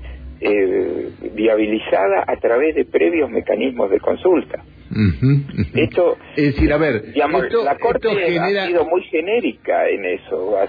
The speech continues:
Speaker 1: sido muy, muy clara, de, de, ya había sido clara también con la provincia de Neuquén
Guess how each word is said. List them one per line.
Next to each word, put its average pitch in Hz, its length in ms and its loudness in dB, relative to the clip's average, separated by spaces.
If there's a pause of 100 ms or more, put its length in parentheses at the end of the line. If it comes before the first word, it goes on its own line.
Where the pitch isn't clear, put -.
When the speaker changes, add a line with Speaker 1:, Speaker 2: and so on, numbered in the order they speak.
Speaker 1:
sido 101 320 0
muy, 110 260 0
muy 120 280 -2
clara, 131 680 0 (360)
de, - 120 -4 (300)
de, - 400 -2 (340)
ya 226 120 2
había 104 360 0
sido 92 220 -4
clara 95 500 0 (180)
también 104 360 -2
con 107 140 4
la 95 100 2
provincia 101 380 0
de 90 60 2
Neuquén 107 460 0